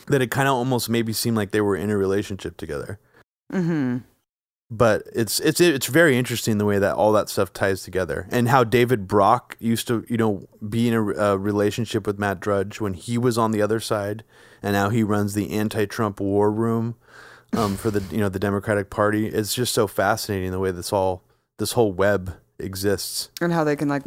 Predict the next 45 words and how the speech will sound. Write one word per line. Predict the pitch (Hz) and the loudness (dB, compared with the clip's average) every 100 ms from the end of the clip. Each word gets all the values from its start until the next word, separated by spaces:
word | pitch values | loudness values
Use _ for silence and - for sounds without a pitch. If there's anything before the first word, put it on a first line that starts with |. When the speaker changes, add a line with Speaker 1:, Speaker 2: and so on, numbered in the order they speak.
| - | -6
Speaker 2:
blow | 139 127 | -4 -2
in | 127 | -2
the | |
wind | 120 120 120 120 | -4 -4 -4 -4
and | 113 | -6
just, | 117 110 | -8 -8
like, | 117 - | -8 -6
switch | - 127 123 - | -6 -6 -6 -6
sides | - 110 110 101 123 - - _ _ - | -6 -4 -4 -6 -10 -10 -14 _ _ -12
in | 113 104 | -10 -6
general. | 92 110 - 110 | -6 -6 -6 -4
Speaker 1:
Yeah. | 98 120 113 | -2 -2 -2
Speaker 2:
You | 123 | -4
know? | 98 110 - - | -4 -4 -8 -12
Speaker 1:
Super | - 156 120 95 | -4 -2 -2 0
weird. | 104 98 92 - _ _ - | 2 0 -2 -12 _ _ -12
Speaker 2:
Yeah. | 113 110 110 110 - _ _ _ | -6 -4 -4 -6 -14 _ _ _
Speaker 1:
Oh, | 151 170 98 | 4 4 6
uh, | 139 117 | 2 0
Mike | - 123 143 - | 0 2 2 4
Jackman, | 120 151 - 110 104 - | 4 4 2 -2 -2 -6
the | - 107 107 | -4 2 2
last | 104 110 113 - | 4 6 4 4
guest | 117 117 117 | 2 2 2
we | |
had | 113 | 2
on | 110 | 2
Media | 107 113 113 | 2 2 2
Roots | 110 - | 2 2
Speaker 2:
Mm-hmm. | - | 2
Speaker 1:
Radio, | 147 120 110 113 - - - - - | 2 2 2 0 -6 -20 -20 -18 2
told | 139 135 | 4 6
a | 123 | 6
really | 127 131 | 4 4
interesting | 120 131 - 127 | 0 -2 0 -2
story | - 143 135 | 2 4 6
that | 117 | 6
I | 127 | 6
had | 127 | 4
never | 123 131 | 2 2
even | 123 123 | 2 0
heard | 131 175 | 2 2
before, | 147 - 113 113 | 0 0 2 4
that | 113 | 2
apparently | 104 - 156 170 123 113 | 0 2 2 2 2 0